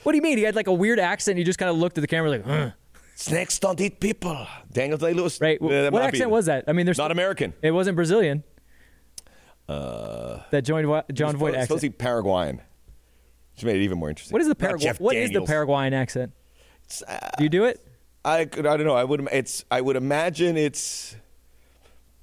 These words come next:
Speaker 2: Peruvian, Chilean, kinda,
Speaker 1: All right.
Speaker 2: whatever that is, is.
Speaker 1: Yeah.
Speaker 2: I'd have to work on it.
Speaker 1: All right.
Speaker 2: So, uh, fa-, a lot of, uh,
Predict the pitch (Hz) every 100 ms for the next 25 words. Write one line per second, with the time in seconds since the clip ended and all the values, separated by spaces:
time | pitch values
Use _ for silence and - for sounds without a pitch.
0 | - 123 143 165 156 156 - 151 147 156
1 | 151 151 151 143 147 143 139 - 131 143
2 | 135 143 117 98 98 - - 117 110 -
3 | _ - 120 135 - 98 85 80 71 -
4 | _ _ _ 107 101 92 _ - - -
5 | - _ - - 147 135 139 131 - -
6 | 170 - - - 131 160 220 170 151 117